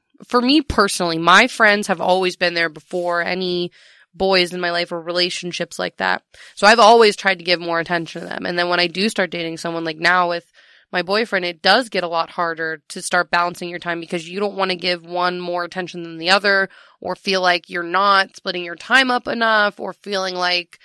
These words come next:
you're just not there for one friend or relationship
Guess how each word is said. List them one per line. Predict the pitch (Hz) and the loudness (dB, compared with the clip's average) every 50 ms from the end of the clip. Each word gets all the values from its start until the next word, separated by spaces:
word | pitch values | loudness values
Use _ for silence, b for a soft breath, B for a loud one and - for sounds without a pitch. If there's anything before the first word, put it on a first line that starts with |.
| b b b b b b b _ _ | b b b b b b b _ _
you're | 196 185 196 202 | -14 -8 -8 -8
just | 190 170 190 185 - | -6 -6 -8 -10 -8
not | 196 180 180 175 175 180 180 180 175 | -8 -8 -2 0 0 0 0 -2 -4
there | 170 170 170 170 170 170 170 165 | -2 0 0 2 2 2 0 -2
for | - - 185 175 | -4 -10 -14 -8
one | 170 175 170 170 | -6 -6 -6 -6
friend | 160 _ - 175 175 175 170 170 170 | -8 _ 0 0 0 0 -2 -4 -6
or | 170 170 175 180 180 | -8 -8 -8 -12 _
relationship | 180 175 180 170 175 175 170 - - 175 170 - - 175 170 165 | -8 -6 -6 -6 -6 -6 -8 -8 -10 -12 -12 -10 -8 -6 -6 -6